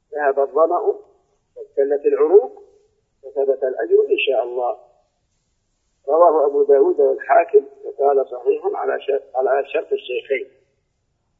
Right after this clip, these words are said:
وهكذا ينبغي للمسلم أن يتعلم أحكام الصيام والإفطار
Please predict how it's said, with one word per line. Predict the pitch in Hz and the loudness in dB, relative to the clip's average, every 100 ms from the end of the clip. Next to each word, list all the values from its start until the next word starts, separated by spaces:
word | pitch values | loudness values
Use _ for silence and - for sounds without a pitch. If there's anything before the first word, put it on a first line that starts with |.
| _ _ _ _ _ _ _ _ _ _ _ _ _ _ | _ _ _ _ _ _ _ _ _ _ _ _ _ _
وهكذا | 156 233 247 226 202 180 | 2 2 6 6 8 6
ينبغي | 165 156 151 | 4 0 2
للمسلم | 143 135 139 - 311 415 - - _ _ _ _ _ _ _ _ _ _ - | 4 2 0 -2 0 -2 -2 -20 _ _ _ _ _ _ _ _ _ _ -6
أن | 165 185 | 4 6
يتعلم | 175 160 208 196 151 | 6 4 4 4 2
أحكام | 147 - - 165 151 | 0 -4 0 2 2
الصيام | 147 - 147 160 156 | 0 0 2 2 2
والإفطار | 139 143 - - 160 - | 2 0 -6 2 4 4